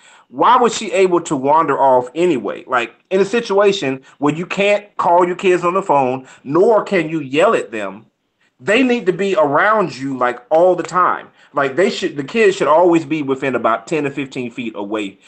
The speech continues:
from you. I mean, 'cause, I mean, what was the mom supposed to do once she realized that the daughter wasn't there? There's nothing she could do. So the sh-, kids should always be there. I mean, that should be, should have been something that was taught and inbred into them. But her running off,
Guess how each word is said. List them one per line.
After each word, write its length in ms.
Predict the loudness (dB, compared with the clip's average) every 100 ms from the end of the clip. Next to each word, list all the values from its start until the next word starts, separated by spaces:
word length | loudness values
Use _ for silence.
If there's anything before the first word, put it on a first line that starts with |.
| -20 _
from 260 | -2 -2
you. 160 | -2 -12 _ _ -8
I 40 | -2
mean, 140 | 0
'cause, 360 | 2 2 2 -2 _ _ _ _ _ 0
I 60 |
mean, 140 | 2 4
what 160 | 4
was 140 | 2 0
the 40 |
mom 260 | 2 4 4
supposed 260 | 2 0
to 40 | 0
do 160 | -4 0
once 200 | 0 0
she 140 | -4
realized 420 | 0 2 2 0
that 60 | -4
the 80 | -2
daughter 260 | 2 2
wasn't 300 | 2 0 0
there? 380 | 2 2 2 -4 _ _ -2
There's 160 | 0 0
nothing 200 | -2 -2
she 140 | -10
could 160 | -10 -6
do. 220 | -6 -8 _ _
So 140 | -4
the 180 | 0 0
sh-, 80 | 0 -6
kids 220 | -4 -4
should 80 | -2
always 400 | 2 2 2 -6
be 160 | -4 0
there. 160 | 2
I 40 | 2
mean, 140 | 2
that 160 | 2 2
should 220 | -4 -4 -12 -4
be, 180 | -4 -2
should 160 | -4
have 60 | 0
been 120 | 0
something 320 | 0 -2 0
that 140 | -2 -2
was 140 | -4
taught 400 | 0 4 4 2 -20 -20 -4
and 120 | 0
inbred 420 | 2 4 4 4
into 260 | 2 0 -2
them. 320 | -6 -8 -10 _
But 300 | -4 -2 0
her 200 | 2 2
running 300 | 2 0 2
off, 320 | 2 2 0